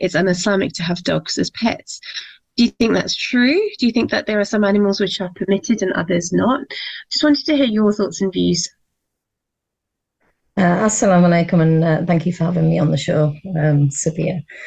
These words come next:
Speaker 2: It's, um, I mean, I, I've been brought up with animals my whole life, dogs, cats, birds, uh,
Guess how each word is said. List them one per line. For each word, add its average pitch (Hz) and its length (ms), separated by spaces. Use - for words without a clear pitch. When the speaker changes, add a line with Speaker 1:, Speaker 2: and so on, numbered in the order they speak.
Speaker 2:
It's, - 380
um, 196 600
I 202 60
mean, 196 120
I, 214 260
I've 202 280
been 175 440
brought 170 400
up 170 100
with 156 420
animals 151 800
my 156 280
whole 147 260
life, 143 460
dogs, 151 340
cats, 151 520
birds, 151 720
uh, 95 120